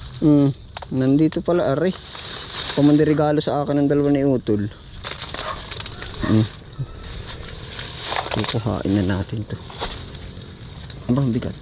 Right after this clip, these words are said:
Dali, sumama ka na. Mm. Mm. Mm.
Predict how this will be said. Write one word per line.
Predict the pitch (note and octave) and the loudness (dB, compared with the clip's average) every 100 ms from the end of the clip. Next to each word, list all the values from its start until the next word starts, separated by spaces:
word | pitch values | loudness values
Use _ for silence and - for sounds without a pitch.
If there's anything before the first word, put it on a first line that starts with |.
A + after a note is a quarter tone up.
| - - - - - - - - - - - - - - - - - - - - - - - - - - - - - - | -14 -14 -14 -12 -14 -12 -14 -12 -12 -10 -10 -12 -12 -12 -12 -10 -10 -10 -10 -10 -10 -10 -10 -10 -8 -8 -10 -10 -6 0
Dali, | C3 | 0
sumama | B2 F#2 F2+ | 0 -2 -2
ka | G2+ A2+ | -2 -2
na. | A2+ - - - - - - - - - - - - - - | -4 -6 -10 -8 -8 -8 -8 -10 -10 -10 -10 -10 -10 -10 -4
Mm. | G2+ F#2 - - - - - - - - - - - - - - - - - - - - | -2 -2 -4 -10 -10 -10 -12 -12 -12 -14 -12 -14 -12 -10 -10 -10 -10 -8 -4 -4 -4 2
Mm. | E3+ C3 - - - - - - - - - - - - - - - - - - - | 4 2 -2 -14 -14 -16 -16 -14 -14 -14 -14 -12 -10 -10 -10 -12 -12 -12 -12 -10 2
Mm. | C3 C3 | 6 8